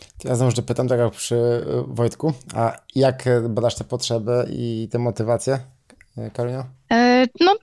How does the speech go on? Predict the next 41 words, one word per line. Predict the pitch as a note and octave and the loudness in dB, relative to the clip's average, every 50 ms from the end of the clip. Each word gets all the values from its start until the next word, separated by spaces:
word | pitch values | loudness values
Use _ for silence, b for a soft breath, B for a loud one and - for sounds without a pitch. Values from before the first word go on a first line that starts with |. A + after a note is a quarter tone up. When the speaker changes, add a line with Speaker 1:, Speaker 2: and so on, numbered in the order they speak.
| _ _ | _ _
Speaker 2:
często | - G#4+ G#4+ G#4+ - - A#4+ A#4+ | 4 4 4 4 4 2 2 2
zwykła | - - G#4 - - F4 | 2 0 0 2 2 2
po | - E4+ - | 4 4 4
prostu | - D#4 - - - D4+ | 2 2 0 0 2 4
rozmowa, | D4 D4 C#4 C4+ A#3 G3+ G3 G3+ A#3 C4 B3 - - - | 4 6 6 6 6 6 4 4 4 2 0 -2 0 2
e, | A#3+ A3+ G#3+ | 2 4 4
dobre | G#3 G#3 G3+ G#3+ A3 | 4 2 4 2 2
pytania, | - A#3 A3 - G#3 F#3 F#3 F#3+ G3 | 2 0 0 0 0 2 2 2 2
Speaker 1:
Mhm. | G3+ - - - | 2 0 0 0
Speaker 2:
pytania | G3 G3 G3 G3 F#3+ | 0 2 2 2 2
otwarte, | G3 - - - F#3 F3+ F#3+ - G3 G3 G3+ | 2 2 2 2 0 0 0 0 0 0 2
nie | G3+ F#3+ F#3+ | 2 0 0
zamknięte, | F#3+ F#3+ F#3+ G3 - - F#3 F3+ F#3 F#3 - G3 F#3+ G3+ G#3+ A3+ - _ _ _ _ - | 0 0 0 -2 -2 -2 -2 -2 -2 -2 0 0 2 2 2 2 0 _ _ _ _ 0
ale | - G3 A3 A#3+ A#3+ | 2 4 4 4 4
też | - C4+ B3 - - - - A#3+ A#3 G#3+ | 4 2 2 2 0 0 2 2 2 2
w | G#3+ | 2
zespołach, | A3+ A#3 - - - A3+ A3 A3+ A3 A3 A3 - - - - | 0 0 0 2 2 4 6 6 4 4 2 0 -4 -2 2
e, | G#3 G3+ G3+ G3+ | 4 4 4 2
zdarzało | G3+ - - G#3+ G#3 G#3 G#3 G3+ G#3 G#3 | 2 0 0 0 2 4 4 4 4 6
mi | G#3 G#3 G#3+ | 4 4 4
się, | - - - - G#3 G3 G3 G3 F#3+ F#3+ G3 - - | 2 2 2 4 4 4 4 4 4 4 4 2 2
żeby | G#3+ G#3+ A3 G#3+ A#3+ | 0 0 0 0 0
też | - A#3 | -2 -2
po | - - A#3+ | 0 0 0
prostu | C4 A#3+ - - B3+ | 0 0 2 2 2
lepiej, | A#3 A3+ - - A3 A3 G#3+ G3 - _ _ - | 2 4 4 4 4 4 4 2 -2 _ _ 0
lepiej | G#3 G#3+ G#3+ - G#3+ G#3 G#3 | 2 2 2 2 2 2 4
rozumieć, | G#3 G#3 G3+ A3 G#3+ G3+ F#3+ F#3+ - - - - | 2 2 4 4 4 4 4 2 0 -2 -2 0
e, | F#3 F3+ F3+ | 2 2 2
zespół, | F#3 F#3+ F#3+ - - - G3 F#3+ | 2 2 0 -2 -4 -8 -8 -2
zdarzało | - F#3+ F#3+ G3 G3 F#3+ F#3+ | 0 2 2 4 4 4 2
mi | F#3+ F#3+ | 2 2
się | - - | 0 0
korzystać | - - F#3+ G3 G3 - G3 F#3 | 0 0 -2 -2 -4 -4 -6 -6
z | - | -6
takiego | - D#3+ - - F#3+ - F#3 | -8 -10 -10 -6 -4 -2 0
narzędzia | F#3 F3+ F#3 F#3 F#3 F#3 - F#3 | 0 0 0 -2 -2 -2 -2 -2
Moving | F#3 F3+ F3+ F#3 F#3 - - | -2 -2 -2 -4 -6 -4 -4
Motivators | F3+ F3+ - F3+ F3 F3 F3 F3 - G3 G#3 - - - - - | -6 -4 -4 -2 0 0 0 2 0 0 -2 -2 -4 -10 -12 -4
z, | - E3+ E3+ F3 E3+ E3+ F3 F3 F3 F3+ F#3 - | 0 2 4 4 4 4 2 0 -2 -6 -8 -12
z, | - - | -6 -2